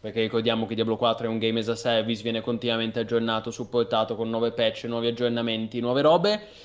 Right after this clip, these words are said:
e le prime patch che sono uscite in questi giorni hanno ribilanciato nerfando praticamente un po' tutti, cioè, ehm, avevo letto un po' di, eh, patch logs, patch notes,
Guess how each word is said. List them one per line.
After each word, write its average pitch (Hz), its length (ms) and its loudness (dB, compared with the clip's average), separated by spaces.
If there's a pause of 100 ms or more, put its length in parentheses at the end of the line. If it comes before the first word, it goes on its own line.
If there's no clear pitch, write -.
(280)
e 139 240 2
le 131 100 2
prime 156 300 2
patch 147 240 0
che 139 80 -2
sono 135 160 -4
uscite 143 240 -6
in 131 100 -4
questi 139 260 -4
giorni 147 380 4
hanno 117 220 0
ribilanciato 117 1120 0
nerfando 120 720 2
praticamente 113 640 -4
un 113 140 -4
po' 113 120 -4
tutti, 113 380 -6
cioè, 117 320 2 (800)
ehm, 113 340 2
avevo 117 280 6
letto 123 280 4
un 117 120 -2
po' 120 160 4
di, 117 460 0 (300)
eh, 110 320 2
patch 127 200 0
logs, 120 560 4
patch 127 180 0
notes, 123 520 -2